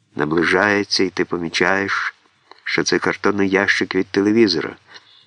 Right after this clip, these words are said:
в якому безпритульний тримає усі свої надбання. Істота, в якої важко визначити стать,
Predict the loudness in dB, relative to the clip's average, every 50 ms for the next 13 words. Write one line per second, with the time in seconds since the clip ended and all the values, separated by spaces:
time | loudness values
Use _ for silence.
0 | _ -2 0 0 2 2 2 2 2 2 2 2 0 0 2 0 0 2 4 4
1 | 4 4 2 0 0 0 0 2 2 2 2 2 2 0 0 0 0 0 0 -2
2 | -2 -2 -2 -2 -2 -2 -2 -2 -4 -2 -2 -2 -2 -4 -6 -8 -8 -10 -14 -16
3 | -16 -16 -18 _ _ 0 0 2 2 0 0 2 2 2 2 2 0 -2 -2 -4
4 | -10 -20 -20 -20 -20 -8 0 2 2 2 4 4 2 2 2 2 2 2 2 2
5 | 0 0 0 0 2 2 2 2 2 0 -2 -2 -2 -2 0 0 0 0 -2 -4
6 | -2 -2 -2 -2 -2 -4 -8 -16